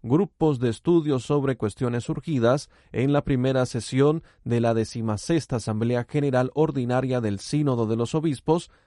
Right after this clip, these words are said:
para profundizar en colaboración con los dicasterios de la Curia Romana.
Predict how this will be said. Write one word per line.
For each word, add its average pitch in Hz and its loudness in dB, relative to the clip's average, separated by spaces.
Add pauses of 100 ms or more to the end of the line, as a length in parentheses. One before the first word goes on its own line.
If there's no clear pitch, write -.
(120)
para 117 0
profundizar 147 0 (220)
en 107 -6
colaboración 139 -2 (240)
con 160 4
los 139 0
dicasterios 127 -4
de 120 -2
la 104 -2
Curia 117 -2
Romana. 120 -2